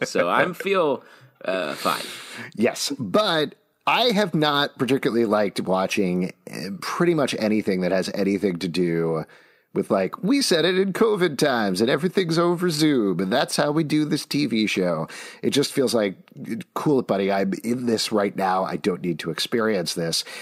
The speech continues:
Speaker 2: Um, there have been things here and there that I think have worked, uh, in different ways, but this is one of the first ones that I think has really incorporated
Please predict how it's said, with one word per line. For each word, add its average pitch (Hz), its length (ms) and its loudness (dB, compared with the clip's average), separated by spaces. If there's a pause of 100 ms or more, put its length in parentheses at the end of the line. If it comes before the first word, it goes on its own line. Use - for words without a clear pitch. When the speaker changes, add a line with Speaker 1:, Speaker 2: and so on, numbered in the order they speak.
(260)
Speaker 2:
Um, 123 300 0
there 147 260 2
have 202 240 0
been 180 180 2
things 165 300 0
here 147 180 2
and 127 140 2
there 123 180 4
that 113 140 -2
I 104 80 0
think 107 240 -2
have 98 280 0
worked, 110 480 -4 (120)
uh, 95 340 0
in 92 300 -2
different 95 320 -4
ways, 123 480 0
but 104 420 0 (420)
this 143 360 2
is 247 80 -2
one 214 100 2
of 185 80 0
the 156 80 0
first - 260 0
ones 135 280 0
that 117 100 0
I 101 100 2
think 104 380 0
has 110 240 -2
really 101 380 0
incorporated 92 1200 0